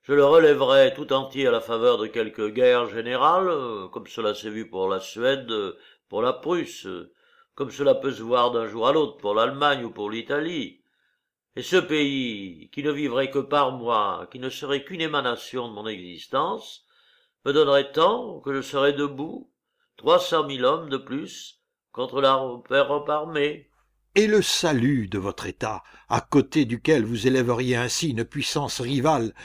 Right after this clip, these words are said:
Speaker 2: et par suite ennemie dans un temps donné ?
Speaker 1: Mais avant tout, je me conserve.
Speaker 2: Ainsi, vous n'avez rien, pas même le souci des destinées de votre royaume.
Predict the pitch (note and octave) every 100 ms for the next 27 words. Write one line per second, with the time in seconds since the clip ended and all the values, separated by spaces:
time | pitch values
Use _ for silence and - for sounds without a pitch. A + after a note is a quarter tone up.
0 | - - C3 C#3+ - - E3 - - C#3+
1 | D3 C3+ D#3 C#3 B2+ B2 B2+ B2+ - C3+
2 | B2 C3+ D3 - _ _ _ _ - D3
3 | B2+ A#2 A2+ F3+ D3+ B2 B2 C#3+ E3+ E3
4 | D#3 E3+ - G#3+ D#3+ F2+ D2+ - _ _
5 | _ _ _ B2 C#3 B2+ - A#3+ B3 F#3
6 | A#2 A2+ G#2+ G#2 G2+ A#2+ G#3+ A3+ - -
7 | G#2+ A2+ G#3+ A3 C3 - - B2 - A3+
8 | D3+ A2+ G2+ D#3+ - - A#2 G#3 C#3 G#2+
9 | A2 G2 F2+ D#3 A#3+ B2 F2